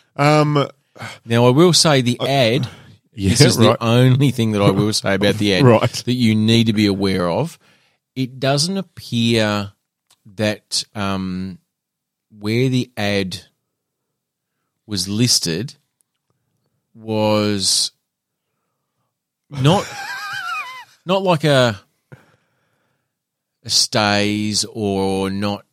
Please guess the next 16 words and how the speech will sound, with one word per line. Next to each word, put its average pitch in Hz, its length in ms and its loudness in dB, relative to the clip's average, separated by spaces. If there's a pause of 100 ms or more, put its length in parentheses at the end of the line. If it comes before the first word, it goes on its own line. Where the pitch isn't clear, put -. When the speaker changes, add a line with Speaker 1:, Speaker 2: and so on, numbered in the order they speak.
(240)
Speaker 2:
like 98 720 -12 (1700)
something 101 440 -4
like 90 220 -10
that 82 160 -10
where, 90 180 -6
you 90 220 -10
know, 85 100 -6
you 90 280 -8
normally 113 580 0
go 92 160 -2
for - 80 -10
this. - 240 -8 (420)
I 123 60 -4
think 190 540 -6
it 156 180 0
was 135 720 0